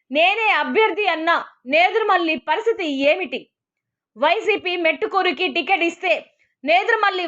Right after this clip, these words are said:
వర్గం పార్టీకి కోసం పనిచేస్తారా? నేదురుమల్లి కుటుంబంతో ఉన్న తత్సంబంధాల వల్ల వైసీపీ నాయకులు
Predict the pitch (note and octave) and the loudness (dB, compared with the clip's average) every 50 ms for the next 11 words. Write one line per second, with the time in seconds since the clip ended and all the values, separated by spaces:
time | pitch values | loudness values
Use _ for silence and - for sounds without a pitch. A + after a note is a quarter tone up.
0 | D4+ D#4 D#4+ D#4+ C#4+ G4+ G4 F#4 E4 - E4 D#4+ E4 D#4+ - G#4 D4+ - F4 G4 | 0 0 0 2 2 0 0 0 0 0 2 2 2 2 0 -2 -2 0 -2 -2
1 | A4 - - D#4+ D#4+ F4 A4+ A4 A#4+ F#4 E4 B3+ - D4 C#4+ D#4 B3+ G4+ F4 F#4 | -2 -2 0 2 4 4 4 4 2 0 0 0 -2 -4 -4 -2 0 2 2 2
2 | F#4 - F#4 E4+ E4 F4 F#4 G#4+ - - _ _ _ _ _ _ _ _ _ B3+ | 2 2 2 2 4 4 2 0 -2 -6 _ _ _ _ _ _ _ _ _ 0
3 | D4+ F4 G4 F4+ G#4+ G4+ F#4+ F#4 F4+ F4 E4+ E4+ C#4 D#4+ E4+ C4+ F4+ F4 E4+ E4+ | 2 2 2 4 2 2 2 2 0 0 0 -4 -4 -4 -4 -4 -4 0 0 0
4 | E4 E4 C#4 - E4 E4 D#4+ D4+ D#4 E4 E4+ D4 - - - _ _ _ _ E4+ | 0 0 0 2 2 2 2 0 0 2 2 2 0 -2 -10 _ _ _ _ -2
5 | F4+ F#4+ F#4 - - G4 F4+ F#4 G4 A4 A#4 A4 G#4 G4 F#4+ F#4 F4 E4 E4 E4 | -2 -2 -2 -2 -2 -2 0 0 0 -2 0 2 2 2 4 4 4 2 2 2
6 | F4 F4+ E4+ C#4+ C#4+ D#4 E4+ G#4+ G#4+ A4 G#4+ G#4+ F#4+ F4+ E4+ D#4+ D#4+ D#4 E4 F4+ | 2 0 0 0 2 0 0 0 0 -2 -2 -2 -2 -4 -2 0 0 0 0 0
7 | G#4+ - F#4+ - F#4 | -2 -2 -2 0 0